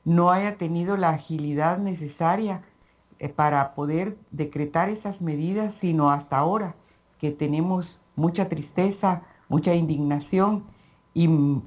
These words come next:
eh, mucho rechazo a lo que pasó en el hogar con la muerte de estas cuarenta niñas y con las otras niñas que están gravemente quemadas, que peligra también su vida. Hemos también pensado que el daño no es únicamente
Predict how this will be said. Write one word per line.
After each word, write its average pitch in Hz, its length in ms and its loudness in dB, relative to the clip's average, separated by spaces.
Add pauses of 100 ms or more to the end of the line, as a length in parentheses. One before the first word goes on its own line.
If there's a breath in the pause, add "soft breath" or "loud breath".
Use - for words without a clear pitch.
eh, 135 420 2
mucho 196 420 4
rechazo 175 720 0
a 139 100 2
lo 156 140 -2
que 151 100 -6
pasó 190 540 -4 (460 soft breath)
en 156 160 0
el 147 120 0
hogar 156 380 0
con 175 180 -6
la 151 80 -2
muerte 160 360 -4
de 160 160 0
estas 165 320 -6
cuarenta 143 440 -2
niñas 196 560 0 (380 soft breath)
y 160 100 2
con 160 180 2
las 143 160 0
otras 165 300 0
niñas 165 320 0
que - 80 -6
están 151 480 -2 (400 soft breath)
gravemente 160 720 0
quemadas, 147 720 -2
que 135 160 -6
peligra 156 480 -4
también 139 340 -2
su 147 180 -4
vida. 185 460 0 (540 loud breath)
Hemos 160 360 4
también 156 640 0
pensado 165 680 0
que 151 120 -4
el 143 120 -6
daño 160 320 0
no 156 140 0
es 156 160 -6
únicamente 151 800 0